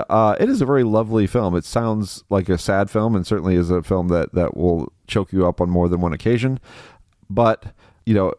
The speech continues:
like, like, like the film Dick Johnson Is Dead, which is also kind of about dealing with someone with d-, dementia, it is a film of, you know, great heart and hope and humanity and optimism. And, and I think you, you have a kind of a good feeling from watching it. So, uh, The Eternal Memory,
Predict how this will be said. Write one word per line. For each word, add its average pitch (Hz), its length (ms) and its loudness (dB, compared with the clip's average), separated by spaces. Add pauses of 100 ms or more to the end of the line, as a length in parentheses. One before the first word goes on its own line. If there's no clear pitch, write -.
like, 113 180 0
like, 113 260 0
like 113 200 0
the 104 80 -4
film 104 220 -2
Dick 95 200 -2
Johnson 95 320 0
Is 85 100 -2
Dead, 95 240 0
which 85 140 -2
is 80 100 -4
also 90 380 0
kind 87 180 -2
of 82 60 0
about 82 460 0 (120)
dealing 87 360 2
with 80 120 0
someone 85 260 -2
with 76 100 -4
d-, 78 100 -2 (100)
dementia, 87 480 -2
it 90 120 0
is 85 160 0
a 82 40 0
film 85 380 -2
of, 82 460 -2 (240)
you 101 100 2
know, 82 220 0 (280)
great 123 220 0
heart 95 360 0
and 87 180 -2
hope 92 320 0 (120)
and 85 460 0 (180)
humanity 85 640 0
and 82 80 2
optimism. 80 600 0
And, 76 180 -4
and 87 140 0
I 85 60 0
think - 180 -2
you, 90 80 0
you 78 220 -2
have 87 200 -2
a 85 80 -2
kind 87 180 -4
of 80 60 -2
a 80 60 -2
good 82 240 -4
feeling 82 420 0 (420)
from 95 180 -2
watching 82 360 0
it. - 140 -4
So, 80 300 0
uh, 78 320 2
The 98 120 0
Eternal 113 240 -4
Memory, 98 480 0